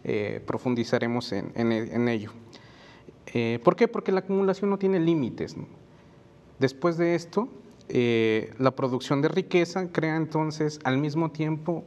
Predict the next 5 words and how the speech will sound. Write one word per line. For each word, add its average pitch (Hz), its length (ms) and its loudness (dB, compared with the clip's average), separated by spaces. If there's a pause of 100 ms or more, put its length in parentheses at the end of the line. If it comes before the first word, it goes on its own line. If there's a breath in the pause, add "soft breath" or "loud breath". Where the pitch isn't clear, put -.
producción 127 460 -2
de 135 80 -2
miseria, 110 520 -4
¿no? - 140 -16 (1800 loud breath)
Esto 180 400 0